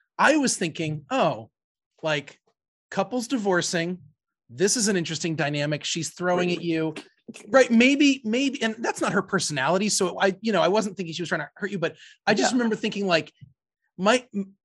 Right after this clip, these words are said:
Speaker 1: uh, you were telling me this sort of to be like,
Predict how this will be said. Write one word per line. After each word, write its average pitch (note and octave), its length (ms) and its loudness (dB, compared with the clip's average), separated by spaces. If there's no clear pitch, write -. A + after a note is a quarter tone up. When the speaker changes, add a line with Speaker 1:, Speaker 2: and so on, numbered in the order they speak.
Speaker 1:
uh, F#3 220 2
you G3+ 220 4
were C4+ 80 2
telling C4 420 0
me F3 140 -2
this C3 500 -8
sort G3+ 220 -2
of F3+ 80 -2
to - 80 -8
be F#3 140 -4
like, D3+ 340 0